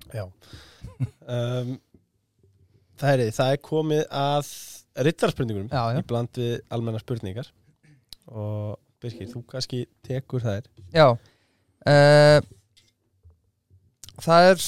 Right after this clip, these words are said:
Speaker 2: eh, það er ómögulegt fyrir ungt fólk hér á landi að, eh, eigna sér íbúð. Eh, við sjáum leiguverð og annað rjúka upp. Eh, sko, nú sjáum við fjöldan allan af aðilum detta á föstum vöxtum og það var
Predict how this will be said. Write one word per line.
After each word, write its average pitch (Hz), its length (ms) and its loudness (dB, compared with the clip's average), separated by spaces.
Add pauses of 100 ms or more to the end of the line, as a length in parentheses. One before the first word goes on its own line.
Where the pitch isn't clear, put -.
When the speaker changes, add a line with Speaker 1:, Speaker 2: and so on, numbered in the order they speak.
(260)
Speaker 2:
eh, 165 320 6
það 175 140 6
er 185 120 6
ómögulegt 226 380 4
fyrir 208 160 4
ungt - 140 -4
fólk 202 180 0
hér 196 100 4
á 202 60 6
landi 196 260 4
að, 170 300 8
eh, 160 380 4
eigna 175 180 -2
sér 160 240 4
íbúð. 208 300 -4 (460)
Eh, 151 220 4
við 147 120 0
sjáum 147 200 4
leiguverð 151 460 4
og 147 60 4
annað 151 260 2
rjúka 160 300 2 (160)
upp. - 260 -10 (800)
Eh, 147 600 4 (600)
sko, - 160 -2
nú 165 140 2
sjáum 180 240 6
við 156 80 -2
fjöldan 190 240 4
allan 175 160 4
af 180 80 6
aðilum 190 260 6
detta 175 220 2
á 147 80 -2
föstum 165 240 0
vöxtum 202 400 0
og 165 60 -2
það 175 100 4
var 175 60 4